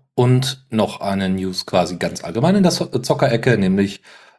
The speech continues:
äh, wenn ihr Factorio nutzt, dann hat, äh, Factorio jetzt mit einer neuen Version auch Controller-Support. Und das ist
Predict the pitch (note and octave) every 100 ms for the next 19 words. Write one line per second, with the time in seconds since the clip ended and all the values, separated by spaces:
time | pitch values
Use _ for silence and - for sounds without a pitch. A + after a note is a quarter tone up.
0 | - F#2 F#2 G2 F#2 F2+ - - - C4+
1 | E3 D#2+ D2 C#3 C3+ - - _ - A2
2 | A2+ A#2 A2+ C#3 C3+ - - - C3 C3
3 | C3+ F3 F3+ D#3+ D#3 D3 D#3 C#3+ C#3+ C#3
4 | C#3 C3 B2 B2 C3 C3 B2 B2+ C3 B2+
5 | - A3+ - - - - A#1 - - -
6 | - _ _ - G#2+ G#2+ - - - -
7 | A2 G#2 - -